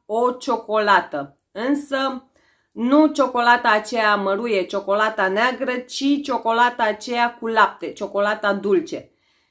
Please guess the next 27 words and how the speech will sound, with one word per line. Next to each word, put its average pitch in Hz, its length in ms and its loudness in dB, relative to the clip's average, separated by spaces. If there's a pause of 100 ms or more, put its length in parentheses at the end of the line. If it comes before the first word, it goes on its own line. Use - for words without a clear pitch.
(540)
Din 247 180 0
nou, 220 280 4 (120)
spun 302 520 0
ciocolată 226 640 2
cu 220 120 -6
lapte, 233 420 0
însă 254 300 -4
nu 233 220 0
resimt 254 460 -2
nicio 240 320 -4
tentă 226 400 -4
lactonică. 180 840 -2 (140)
V-am 208 340 2
spus, 262 420 -10
uh, 226 440 0
ciocolată 233 580 0
cu 214 120 -8
lapte 262 680 0
ca 247 280 0
să 247 340 -2 (240)
asociați 226 760 -2
cu 233 180 -10
ciocolata 214 680 0
dulce, 226 460 -4
nu 214 180 -2
cea 202 420 -2
amăruie. 185 640 -2